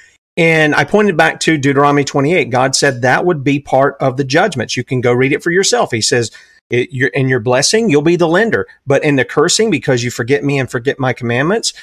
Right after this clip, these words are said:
then you're gonna be the borrower. You're not gonna be the head. You're gonna be the tail." And all, and there's, and people can read Deuteronomy twenty-eight, and it's like, you can look out and see that's what's going on both in the U K and in the United States. You can see it.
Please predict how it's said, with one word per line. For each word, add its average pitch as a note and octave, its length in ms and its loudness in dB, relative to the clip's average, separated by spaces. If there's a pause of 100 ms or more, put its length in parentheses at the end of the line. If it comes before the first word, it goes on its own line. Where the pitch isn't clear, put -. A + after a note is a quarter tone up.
(200)
then D3+ 200 0
you're D3+ 140 0
gonna G#3 180 2
be G3+ 140 2
the G3 80 4
borrower. E3+ 400 2
You're B2+ 260 0
not E3+ 200 2
gonna A#3 120 2
be A#3 140 0
the G#3+ 100 4
head. D#3 320 2
You're E3+ 120 0
gonna F3 120 2
be F3 120 2
the F3+ 100 -2
tail." G3+ 360 0
And A2 120 0
all, D#3+ 240 2
and C#3+ 120 0
there's, D3 220 2 (280)
and D#3+ 100 0
people C4+ 160 -4
can C#4+ 160 0
read A#3+ 160 2
Deuteronomy G3 400 2
twenty-eight, G#3+ 420 0
and F3 140 2
it's - 140 0
like, F3+ 220 2
you E3+ 200 -2
can A#3+ 280 -2
look F#3 300 0
out F#3 380 2 (160)
and D#3+ 180 2
see F3 420 2
that's D3 300 2
what's F#3+ 180 2
going D3+ 300 2
on D#3 420 2
both D3+ 400 0
in D#3 180 0
the C3 100 -2
U D3 140 0
K E3 460 0
and G3 380 0
in D#3 160 0
the C#3+ 60 2
United A#2+ 300 2
States. - 300 -2
You C4+ 60 -8
can C4 140 0
see F#4 300 2
it. - 140 -6